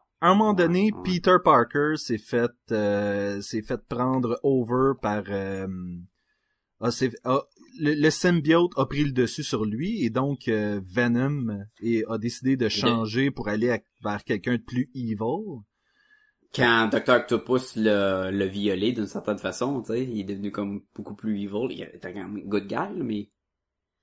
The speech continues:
Speaker 1: Ben, tu veux dire quand
Speaker 2: Mais est-ce que, est-ce que c'est ça que tu voudrais quand même ? Est-ce que tu voudrais vraiment voir une histoire où Spider-Man est méchant ? Tu peux dire, ah, j'aimerais ça voir Daredevil. Mais il a déjà été méchant dans Shadow, euh, Land.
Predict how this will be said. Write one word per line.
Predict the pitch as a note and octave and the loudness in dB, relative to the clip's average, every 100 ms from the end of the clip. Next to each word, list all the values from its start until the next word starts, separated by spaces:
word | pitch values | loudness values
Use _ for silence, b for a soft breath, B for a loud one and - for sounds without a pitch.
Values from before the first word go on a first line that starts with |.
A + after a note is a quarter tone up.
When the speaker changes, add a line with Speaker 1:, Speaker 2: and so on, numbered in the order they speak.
| _ _ - | _ _ 2
Speaker 1:
Ben, | E3+ C3+ | 2 2
tu | - | 2
veux | D3+ | 0
dire | C3 D#3 | 4 2
quand | - C3 | 4 4
Speaker 2:
Mais | B2+ | 6
est-ce | A#2+ A#2 | 4 8
que, | D3 G3+ F3+ | 10 10 8
est-ce | - | 6
que | A3+ A3+ | 8 8
c'est | A3 | 8
ça | - G#3 | 6 4
que | - | 4
tu | |
voudrais | D3 C#3+ D#3 | 4 6 6
quand | B2+ A#2+ | 6 6
même ? | A3+ D#3+ G2+ | 6 4 2
Est-ce | A2 | 0
que | C#3 | 0
tu | B2+ | 0
voudrais | A#2 A#2 C#3+ D3+ B - | 0 6 6 4 B 0
vraiment | A#2 G#2+ C#3 D3+ | 2 4 4 2
voir | A#2+ C3 | 2 4
une | A#2+ | 2
histoire | G#2+ B2 B2+ | 0 2 2
où | |
Spider-Man | A#2+ A2 G2 G#2+ G2 | 2 -4 -2 -2 -4
est | |
méchant ? | G2+ - A2+ - b b - | -6 -6 -6 -8 b b -16
Tu | - | 0
peux | D3+ | 2
dire, | B2 E3+ E3 - | 4 4 4 4
ah, | F#3 E3+ | 2 4
j'aimerais | D3 D3 | 2 0
ça | A#3+ | 2
voir | F#3 C3+ | 6 6
Daredevil. | A2+ A#2+ A#2 A#2+ D3+ A#2 - | 6 4 4 4 4 4 -4
Mais | F#2+ | -8
il | G2 A2+ | -2 0
a | |
déjà | C3 E3+ A#3+ | 0 2 2
été | A#3+ A3 | 4 4
méchant | F#3+ F3+ A#3+ | 2 0 -2
dans | G#3+ E3 D3 C#3 C3+ | 0 2 2 2 0
Shadow, | - C3 B2+ B2+ B2 A#2+ | -2 0 2 2 2 2
euh, | A2+ A2+ A2 A2 | 0 0 -2 -2
Land. | A#2 C#3+ D3+ | 0 0 -2